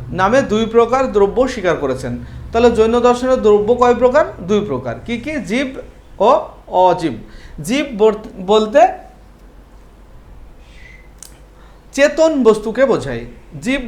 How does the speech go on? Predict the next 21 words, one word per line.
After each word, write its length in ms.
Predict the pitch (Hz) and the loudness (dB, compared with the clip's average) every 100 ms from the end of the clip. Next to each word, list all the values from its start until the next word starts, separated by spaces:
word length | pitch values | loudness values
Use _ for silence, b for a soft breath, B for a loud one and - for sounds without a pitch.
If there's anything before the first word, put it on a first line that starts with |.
| 202 | 2
বলতে 360 | 254 247 285 294 | 2 4 0 2
চেতন 360 | 226 214 247 240 | 0 2 2 4
বস্তুকে 380 | 240 240 247 | 0 0 -2
বোঝায়, 420 | 247 240 254 311 359 | 0 0 0 -2 -2
আর 260 | - 190 180 | 0 2 2
অজীব 460 | 185 240 240 254 | 6 6 6 0
বলতে 440 | 214 202 190 262 320 - | -2 -2 0 0 0 -2
অচেতন 600 | 180 196 202 208 202 147 | 2 2 2 0 -2 -2
বা 100 | 147 | 0
অচিত 500 | 180 - 185 - 220 - - - - | 0 2 0 -2 -6 -8 -14 -20 -8
বস্তুকে 520 | 156 156 - 156 247 - B B B B | -6 -6 -8 -6 -6 -6 B B B B
বোঝায়। 380 | 160 180 151 113 110 - - - - - - b b b b - - - - - | 0 0 0 -8 -10 -20 -20 -20 -20 -20 -20 b b b b -20 -20 -20 -10 6
এবার 260 | 233 254 | 6 6
পুদ্গল। 560 | 247 294 277 214 147 110 - - - | 2 0 0 2 2 2 -6 -18 -4
পুদ্গল 420 | 247 247 247 269 | -2 0 2 2
কি? 200 | 262 320 359 - | 0 -6 -8 -8
পুদ্গল 440 | 226 240 226 262 | -6 -4 0 0
বলতে 460 | 226 214 185 254 311 370 - - - - - - - - - - | 2 0 2 2 2 0 -12 -20 -20 -20 -20 -20 -20 -20 -20 -16
জড় 320 | 143 226 233 247 302 302 - | 2 4 6 6 4 0 -12
বা 160 | 160 190 | 0 0
অচেতন 840 | 190 185 196 196 262 262 220 139 | 2 4 4 4 4 4 2 0